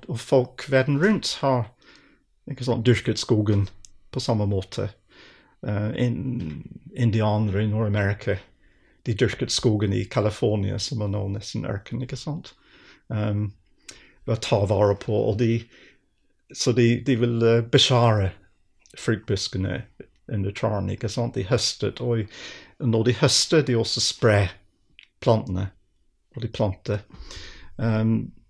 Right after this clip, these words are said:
det var helt fantastiske systemer som fantes før rundt omkring. Ehm, men nå har jeg l-, laget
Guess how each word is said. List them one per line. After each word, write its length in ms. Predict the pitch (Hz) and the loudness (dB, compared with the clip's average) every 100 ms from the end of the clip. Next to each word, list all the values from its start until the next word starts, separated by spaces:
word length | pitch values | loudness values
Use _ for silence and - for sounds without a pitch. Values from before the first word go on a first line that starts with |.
| _ _ - | _ _ -12
det 80 | |
var 100 | - | -6
helt 140 | 156 - | -4 0
fantastiske 640 | 147 143 147 - 120 - - | 0 0 -2 -2 -2 -2 -2
systemer 600 | - 117 - 113 98 101 | -2 -2 2 2 2 -2
som 160 | - | -2
fantes 380 | 117 117 - - | -2 -2 -2 -6
før 240 | - 101 95 - - | -2 -2 -2 -8 -8
rundt 220 | 107 98 | -6 -6
omkring. 440 | 104 - 104 98 - - - - - - - | -8 -4 -4 -4 -8 -18 -20 -20 -20 -16 -6
Ehm, 460 | 113 104 104 104 101 - - - - - | -4 -2 0 -2 -4 -8 -20 -18 -18 -10
men 400 | - 139 160 107 - - - _ _ _ _ - | 2 4 6 2 -2 -14 -20 _ _ _ _ 0
nå 160 | 131 143 | 2 4
har 180 | 127 110 | 2 2
jeg 220 | 110 107 - - - - - | 2 2 -2 -16 -20 -16 -6
l-, 260 | 131 123 - | -4 -4 -4
laget 460 | 107 107 98 101 | 2 4 4 -2